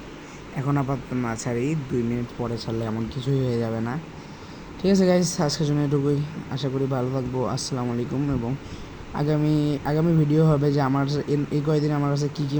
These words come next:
মাছ আসছে, কী কী মাছ মারা গেছে এবং আমার অ্যাকোয়ারিয়াম সেট আপ। ঠিক আছে, আসসালামু আলাইকুম, বাই বাই। ও, আর একটা জিনিস, আমি তোমাদের তো লাইট on করে ফাইটারটাকে দেখালাম না। দেখো, লাইটটা on করছি আর ফাইটারটাকে দেখো, কতটা সুন্দর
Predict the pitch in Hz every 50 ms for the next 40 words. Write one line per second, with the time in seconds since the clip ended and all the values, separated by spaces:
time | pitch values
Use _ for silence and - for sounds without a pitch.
0 | 147 143 139 143 143 - - - 147 135 - - - 151 143 131 139 131 135 139
1 | 139 143 139 139 147 135 120 127 127 123 131 - 147 135 127 127 120 123 120 120
2 | 117 117 120 123 135 131 127 131 131 127 - 131 123 127 131 - - - - -
3 | - - - - - - - - - - - 190 185 170 214 214 202 - - 147
4 | 139 - - 151 139 135 131 131 131 131 170 190 190 - - - 110 107 107 98
5 | 92 95 98 139 - - - - - - - - - - - 196 202 185 156 -
6 | - - 156 165 165 185 185 165 139 135 135 120 160 170 180 180 185 185 180 170
7 | 190 165 143 131 120 143 151 160 160 156 160 160 156 180 151 131 139 139 147 151
8 | 139 151 151 147 127 127 117 110 110 110 131 127 131 127 131 - - 135 117 -
9 | - 120 131 147 135 139 143 139 - 156 147 143 147 139 143 143 139 - - 151
10 | 143 131 - - 120 120 120 127 123 135 135 127 117 117 107 - - - - -
11 | - 139 - - 151 143 - 156 147 143 - - 135 131 127 120 123